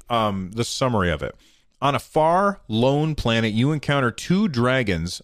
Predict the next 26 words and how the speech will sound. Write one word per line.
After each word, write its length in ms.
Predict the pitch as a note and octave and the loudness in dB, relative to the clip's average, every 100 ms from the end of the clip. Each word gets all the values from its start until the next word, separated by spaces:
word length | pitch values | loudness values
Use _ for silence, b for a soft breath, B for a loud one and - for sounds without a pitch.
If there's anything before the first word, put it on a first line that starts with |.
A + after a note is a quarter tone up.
| - | -4
Aw-, 240 | G#2+ A2 A2+ | 0 0 0
they 220 | A#2 A#2+ | 2 2
awaken 440 | A2 D3+ D#3+ D#3+ | 4 2 0 -4
from 220 | - B2 A#2 | -2 -4 -2
ancient 360 | A#2 - F2+ | -2 -4 -6
times. 340 | B2 G#2 F2 E2 | -2 -2 -2 0
They 100 | G2+ | 0
are 160 | G2 - | 0 0
armed 320 | C3 D#3+ C#3+ | 0 0 0
with 180 | A#2+ G#2+ | 0 0
a, 280 | A2 G#2+ E2+ F#2 | 0 0 -4 -14
you 260 | A#2 D#3 G#3+ | -2 0 2
are 160 | F3+ G#2 | 2 2
armed 300 | C#3+ C#3+ A#2+ | 0 0 0
with 140 | A2 | 0
a 100 | G#2 | 0
deadly 440 | F2+ A#2 D3+ F3+ | 0 0 0 -2
gun 400 | C3+ A2+ A2+ A2+ - b b | 0 0 0 0 -6 b b
from 340 | - - B2+ C#3 | -14 -2 -2 0
the 60 | |
past 560 | G#2+ - D3 F#2 F2+ - B B B B | -2 -2 -2 0 -2 -6 B B B B
and 300 | C#3 E3 F#3+ | -2 0 0
the 60 | C#3 | -2
guidance 640 | G2 C3+ C3+ E3 F#3 - | -2 0 2 2 0 -4
of 220 | - A2+ | -2 0
your 200 | G#2 G#2 | 2 0